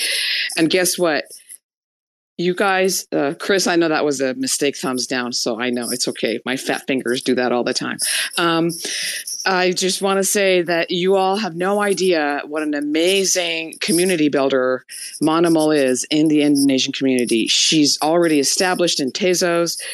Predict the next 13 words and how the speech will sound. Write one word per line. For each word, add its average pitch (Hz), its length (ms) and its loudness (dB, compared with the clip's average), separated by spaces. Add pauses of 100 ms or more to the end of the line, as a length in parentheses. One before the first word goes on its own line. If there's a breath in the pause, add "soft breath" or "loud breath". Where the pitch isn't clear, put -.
(120 loud breath)
She's - 480 -2
already 160 400 2
got 139 260 -2
Ethereum 202 680 2
collectors, 165 800 0 (400 loud breath)
and 147 160 0
she's 156 320 0
huge. 214 560 2
She - 260 0
does 165 240 0
real 240 360 2
world 139 320 2
events. - 1120 -4